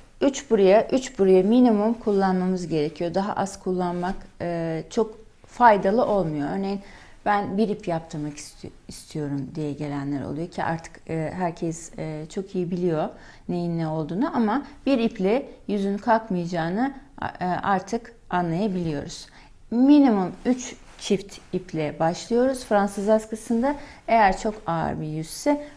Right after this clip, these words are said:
bunun sayısını artırabiliyoruz. Fransız askısı deyince aslında iki çeşit ipi kastediyoruz. Bir tanesi eriyen ipler, yöntem olarak kullanıyoruz onu. Bir tanesi de, e, erimeyen ipler.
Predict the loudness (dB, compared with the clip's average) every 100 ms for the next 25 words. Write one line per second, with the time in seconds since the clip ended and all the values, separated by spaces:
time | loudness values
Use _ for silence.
0 | -2 0 2 0 2 2 2 -2 0 0
1 | -2 0 0 0 -4 -6 -8 -14 -20 -20
2 | -20 -20 -20 -20 -20 -20 -20 -20 -20 -20
3 | -20 -20 -20 -20 -20 -20 -10 0 2 4
4 | 2 -2 0 0 0 -4 -8 -2 2 6
5 | 6 4 2 0 0 2 4 4 0 -4
6 | -8 -6 -4 -4 -4 -6 -8 -6 -4 0
7 | 0 0 -2 -2 -2 -4 -8 -12 -20 -20
8 | -20 -6 -4 2 2 4 0 -2 0 2
9 | 4 4 2 4 4 4 2 2 4 6
10 | 4 4 -2 -4 -6 -6 -4 -6 -6 -8
11 | -6 -4 -2 -4 0 0 0 -6 -8 0
12 | 2 2 0 -20 -20 -20 _ _ _ -2
13 | 2 2 2 2 4 6 6 2 -2 -6
14 | -6 -4 -4